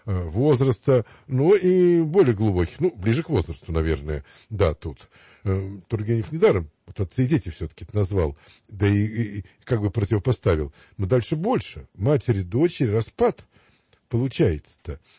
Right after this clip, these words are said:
Раньше-то его не было. Ведь вот наши писатели,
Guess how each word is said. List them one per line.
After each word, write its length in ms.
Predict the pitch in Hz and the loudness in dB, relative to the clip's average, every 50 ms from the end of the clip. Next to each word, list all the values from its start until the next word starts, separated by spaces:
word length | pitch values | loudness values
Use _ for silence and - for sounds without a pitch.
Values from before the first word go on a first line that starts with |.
| _ _ | _ _
Раньше-то 500 | 120 170 208 190 117 - 117 101 - 127 | 0 2 2 2 2 -2 -6 -2 0 2
его 160 | 117 110 107 | 2 4 2
не 220 | 101 107 165 220 | 2 2 2 2
было. 260 | 202 170 123 92 80 76 - - - _ | 2 2 0 0 0 -2 -6 -18 -20 _
Ведь 160 | _ 139 127 170 | _ -4 -2 -2
вот 140 | 175 156 | -2 0
наши 200 | - 226 170 - | 0 0 0 0
писатели, 640 | 156 - 180 - - - 98 - - - 71 71 69 | -4 -6 -6 0 2 2 0 2 -2 -10 -12 -12 -16